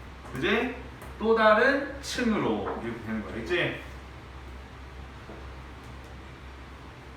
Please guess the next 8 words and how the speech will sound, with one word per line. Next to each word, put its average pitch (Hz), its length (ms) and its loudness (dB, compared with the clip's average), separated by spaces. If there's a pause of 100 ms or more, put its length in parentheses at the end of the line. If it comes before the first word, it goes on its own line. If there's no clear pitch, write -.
(160)
자, 185 140 10
여기 330 160 4
콤마는 311 480 6
안 233 160 10
찍혀졌지만 240 960 6
콤마 269 220 6
찍어도 240 300 6
돼요. 160 220 4